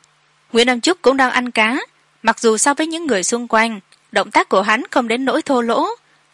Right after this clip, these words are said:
Nhưng sự thực là hắn đang dùng đũa để gắp cá đưa lên miệng. Lâm Thu Thạch chứng kiến cảnh tượng trước mắt, nhất thời không biết nên phản ứng ra sao.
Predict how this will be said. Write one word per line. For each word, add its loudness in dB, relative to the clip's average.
Nhưng 0
sự 0
thực -4
là 2
hắn 0
đang 2
dùng -4
đũa 2
để 0
gắp -2
cá 2
đưa -4
lên -2
miệng. -2
Lâm 0
Thu -2
Thạch -2
chứng -4
kiến -2
cảnh -6
tượng -6
trước -4
mắt, -2
nhất -2
thời 2
không -2
biết -2
nên -2
phản -6
ứng -6
ra 0
sao. -2